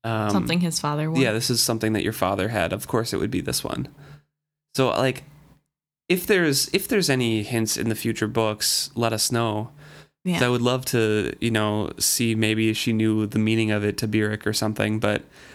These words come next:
Speaker 1: I don't remember anything like that. So
Speaker 2: Yeah.
Speaker 1: I don't know.
Speaker 2: I don't know either.
Speaker 1: I think she just had, like, a box of earrings, and then she kept that one 'cause it was Chivalry's.
Speaker 2: Yeah.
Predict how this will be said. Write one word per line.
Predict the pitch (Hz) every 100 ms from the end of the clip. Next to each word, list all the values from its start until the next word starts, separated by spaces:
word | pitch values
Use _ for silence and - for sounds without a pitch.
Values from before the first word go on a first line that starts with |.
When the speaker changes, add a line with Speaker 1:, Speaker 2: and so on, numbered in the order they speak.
| - -
Speaker 1:
I | 131
don't | 135 139 139 143
remember | 131 117 117 139 156
anything | 175 180 180 175
like | 170 180
that. | 185 196
So | - - _ _ _ _ _ _ _
Speaker 2:
Yeah. | -
Speaker 1:
I | 123
don't | 147
know. | 131 - - _ - _ _ _ _ _ _ _ -
Speaker 2:
I |
don't | 311
know | 330
either. | 254 - - -
Speaker 1:
I | 135
think | 151
she | 143 135
just | 135
had, | 127
like, | 120 120
a |
box | 110 104 104 113
of | 107
earrings, | 110 107 101 113 -
and | 110
then | 104
she | 104 110
kept | 110 110
that | 104 104
one | 110
'cause | 104 110
it |
was | 104
Chivalry's. | - 110 110 113 120 127 - -
Speaker 2:
Yeah. | 185 156 170